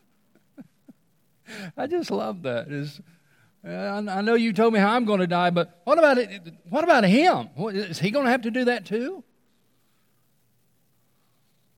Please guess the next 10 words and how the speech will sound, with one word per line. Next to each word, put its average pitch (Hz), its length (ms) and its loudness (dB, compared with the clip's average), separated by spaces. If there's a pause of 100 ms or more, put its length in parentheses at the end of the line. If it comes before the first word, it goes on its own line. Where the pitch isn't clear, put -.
(880)
Am 175 120 -4
I 240 160 4
the 240 160 0
only 262 260 4
one, 277 300 4
or 233 80 4
is, 196 160 0 (1080)
what 202 120 -2
about 254 240 6
him? 214 360 4